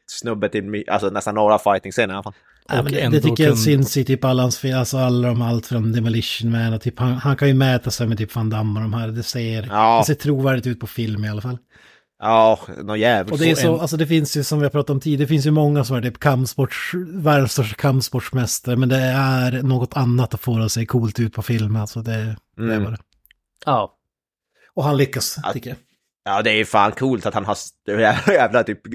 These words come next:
Speaker 1: svart bälte i typ fem olika kampsporter. Det är ju fan badass, alltså.
Speaker 2: Kanske inte de farligaste kampsporter i världen, men dock
Speaker 1: Nej.
Speaker 2: svart bälte.
Speaker 1: Ah, jag hade velat se mer capoeira moves i den här filmen,
Speaker 2: Svart
Speaker 1: det är
Speaker 2: bälte i
Speaker 1: precis.
Speaker 2: capoeira, han kan dansa lambada.
Speaker 1: <laughs> Jag hade velat se han göra några sådana dans,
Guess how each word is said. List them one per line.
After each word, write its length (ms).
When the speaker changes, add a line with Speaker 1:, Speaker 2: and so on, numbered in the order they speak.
Speaker 1:
svart 320
bälte 380
i 60
typ 140
fem 340
olika 220
kampsporter. 800
Det 60
är 40
ju 60
fan 240
badass, 380
alltså. 120
Speaker 2:
Kanske 260
inte 160
de 100
farligaste 400
kampsporter 540
i 40
världen, 340
men 160
dock 140
Speaker 1:
Nej. 240
Speaker 2:
svart 120
bälte. 180
Speaker 1:
Ah, 280
jag 120
hade 160
velat 180
se 100
mer 200
capoeira 600
moves 320
i 40
den 60
här 60
filmen, 240
Speaker 2:
Svart 100
Speaker 1:
det 60
är 40
Speaker 2:
bälte 160
i 40
Speaker 1:
precis. 180
Speaker 2:
capoeira, 520
han 160
kan 220
dansa 460
lambada. 600
Speaker 1:
<laughs> 640
Jag 80
hade 180
velat 200
se 60
han 120
göra 140
några 120
sådana 240
dans, 480